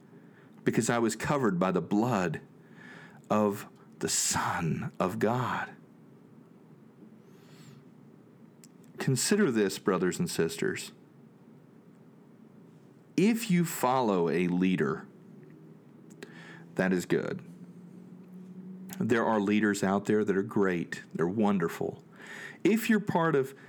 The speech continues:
uh, Pastor Stephen Furtick's church or Pastor Perry Noble's church, or if you're part of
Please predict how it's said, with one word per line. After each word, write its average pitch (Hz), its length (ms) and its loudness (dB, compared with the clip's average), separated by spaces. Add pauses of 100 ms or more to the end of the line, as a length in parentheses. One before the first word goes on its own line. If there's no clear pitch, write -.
(440)
uh, - 160 0
Pastor 139 460 0
Stephen 113 400 4
Furtick's 110 400 2
church 87 400 0
or 92 60 0
Pastor 123 440 0
Perry 113 320 2
Noble's 104 440 2
church, - 460 -2
or 85 100 2
if - 140 -4
you're 165 100 4
part 160 380 0
of 107 180 0